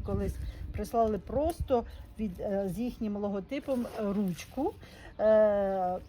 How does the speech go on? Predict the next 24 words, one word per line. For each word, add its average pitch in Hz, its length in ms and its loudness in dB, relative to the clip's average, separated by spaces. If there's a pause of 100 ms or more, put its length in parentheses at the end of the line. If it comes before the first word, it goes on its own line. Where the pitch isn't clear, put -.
(220)
інколи 247 440 4
різні 220 360 2
в 208 40 2
них 196 200 0
можуть 190 300 -4
подарунки. 180 500 -4
Е, 185 500 0
також 254 340 2
присилали 226 680 2
також, 185 480 -2
е, 180 440 0 (580)
е, 190 360 -2
як 175 260 -6
їх, 170 200 -12
е, 170 520 -4
добрива 185 680 4 (680)
від 226 300 -2
Люки, 285 500 0
е, 233 960 4
декілька 262 500 4
рослинок 180 760 4
було 269 380 -2
від 294 320 -2
Люки. 330 420 0